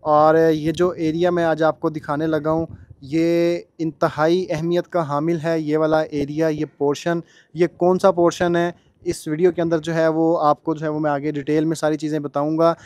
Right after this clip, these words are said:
और ये कौन सा एरिया है, ये लाहौर स्मार्ट सिटी का कौन सा ब्लॉक है जहाँ पे डेवलपमेंट जो है वो अल्हम्दुलिल्लाह स्टार्ट हो गई है, नीचे मशीनरी जो है वो आई हुई है। अ,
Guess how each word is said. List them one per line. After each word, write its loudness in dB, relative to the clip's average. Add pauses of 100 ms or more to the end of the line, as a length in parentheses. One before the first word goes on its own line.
(180)
और 2
ये -2
कौन -2
सा 2
एरिया 2
है, 0
ये 0
लाहौर 0
स्मार्ट -2
सिटी -4
का 0
कौन 0
सा -2
ब्लॉक 2
है 0 (320)
जहाँ 0
पे 4
डेवलपमेंट 0
जो -8
है 0
वो 2
अल्हम्दुलिल्लाह 0
स्टार्ट -2
हो -2
गई -2
है, 2
नीचे -4
मशीनरी -4
जो -6
है -6
वो -6
आई -6
हुई -6
है। -2 (420)
अ, 0